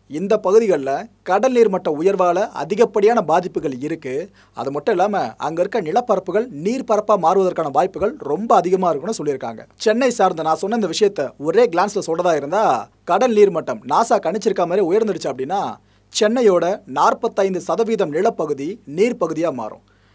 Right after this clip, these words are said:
சென்னையோட நாற்பத்தைந்து சதவிகிதம் நிலம் அப்படியே கடலுக்குள்ள போகும். நினைச்சு பார்க்க முடியுதா? இந்த விஷயம் தான் நடக்க போது நாசா சொல்லியிருக்காங்க. இப்ப கூட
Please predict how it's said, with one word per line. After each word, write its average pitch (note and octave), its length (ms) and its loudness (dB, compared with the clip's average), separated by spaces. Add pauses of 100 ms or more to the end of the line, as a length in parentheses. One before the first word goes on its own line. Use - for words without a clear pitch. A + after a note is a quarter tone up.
(220)
சென்னையோட G#3+ 400 2
நாற்பத்தைந்து F#3+ 600 0
சதவிகிதம் G#3+ 640 -2
நிலம் F#3 460 2
அப்படியே G#3 460 2
கடலுக்குள்ள A#3+ 400 0
போகும். A#2+ 340 -12 (400)
நினைச்சு A#3 220 -2
பார்க்க G3 200 2
முடியுதா? F3+ 300 -2 (380)
இந்த F3+ 260 -2
விஷயம் A3+ 280 0
தான் A3+ 80 0
நடக்க G3 240 -2
போது G3 240 0
நாசா G3+ 240 0
சொல்லியிருக்காங்க. C3+ 500 -6 (340)
இப்ப E3 380 2
கூட A#3 200 4